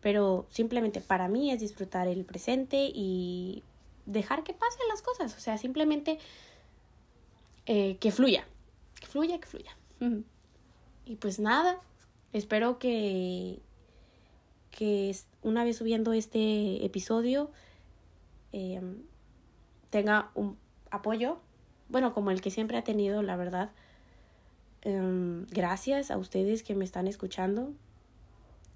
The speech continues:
Y si eres nuevo por acá, pues bienvenido, bienvenida.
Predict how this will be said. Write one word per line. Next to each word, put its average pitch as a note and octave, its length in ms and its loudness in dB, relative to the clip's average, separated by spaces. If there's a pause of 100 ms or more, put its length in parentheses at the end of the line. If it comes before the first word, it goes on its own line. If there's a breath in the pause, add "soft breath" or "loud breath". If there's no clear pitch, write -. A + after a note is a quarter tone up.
(180)
Y G#3 120 2
si G#3 120 2
eres A3 240 2
nuevo A#3 300 2
por A3 120 2
acá, F#3 320 -2
pues - 280 -8
bienvenido, A3 840 2
bienvenida. G#3+ 880 -2